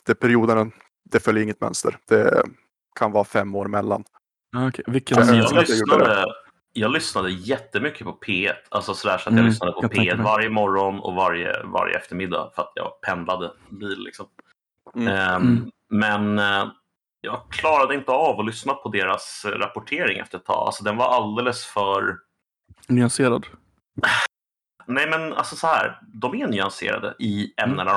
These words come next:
Speaker 3: de pratar om. Det är inte det, utan det som jag irriterade mig på hela tiden, det var att de inte ställde vissa frågor som var uppenbara och som låg i luften, liksom. Och att de även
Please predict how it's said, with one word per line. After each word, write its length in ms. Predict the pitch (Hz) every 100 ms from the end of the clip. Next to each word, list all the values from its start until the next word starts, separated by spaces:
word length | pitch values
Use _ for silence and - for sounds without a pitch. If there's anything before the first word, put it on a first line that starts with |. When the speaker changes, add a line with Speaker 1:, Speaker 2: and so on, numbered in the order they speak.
| 98
Speaker 3:
de 40 |
pratar 360 | 127 117 - 120
om. 220 | 87 -
Det 160 | 107 123
är 40 |
inte 140 | 135 113
det, 240 | 151 107
utan 260 | 95 98 98 - -
det 160 | 117 117
som 180 | 113 120
jag 360 | 160 139 107 -
irriterade 500 | 104 101 92 87 85
mig 120 | 87
på 140 | 85
hela 140 | 85 80
tiden, 300 | 76 78 78
det 60 |
var 300 | 107 98 95 - _ _ _ _ _ _ _ _ -
att 80 | 107
de 160 | 104 104
inte 280 | 101 90 87
ställde 520 | - - 101 87 85
vissa 280 | 90 - -
frågor 560 | 113 107 92 104 127
som 180 | 98 95
var 140 | 90 107
uppenbara 600 | - 98 98 123 90 90
och 100 | 87
som 160 | 95
låg 500 | 101 127 110 95 - -
i 180 | 90
luften, 500 | 101 143 - - 92 -
liksom. 280 | - - -
Och 180 | 107
att 120 | 101 -
de 140 | 82
även 480 | 98 90 90 87